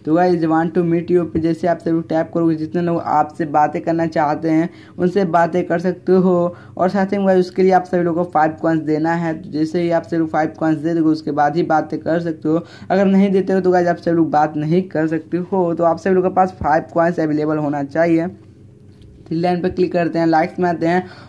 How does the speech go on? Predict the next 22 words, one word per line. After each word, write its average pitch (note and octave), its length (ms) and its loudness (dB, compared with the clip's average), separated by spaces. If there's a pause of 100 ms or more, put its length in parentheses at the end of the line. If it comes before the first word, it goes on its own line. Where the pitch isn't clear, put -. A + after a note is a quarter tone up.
और E3 140 2
साथ E3 180 -2
ही F3 60 -2
में E3 80 0
likes D#3+ 360 2
में E3+ 80 0
आने E3 140 0
के D#3+ 120 -6
बाद E3+ 200 2
जितने D#3 280 -4
लोग E3+ 160 0
आपको D#3 420 0
likes D#3+ 380 2
की, D#3+ 240 2 (140)
यानी D#3 300 2
like D#3+ 360 2
किए F3+ 200 2
हैं F3+ 220 0 (260)
उनका F#3 260 4
यहाँ E3+ 320 4
पे F3+ 240 0
शो, E3 360 0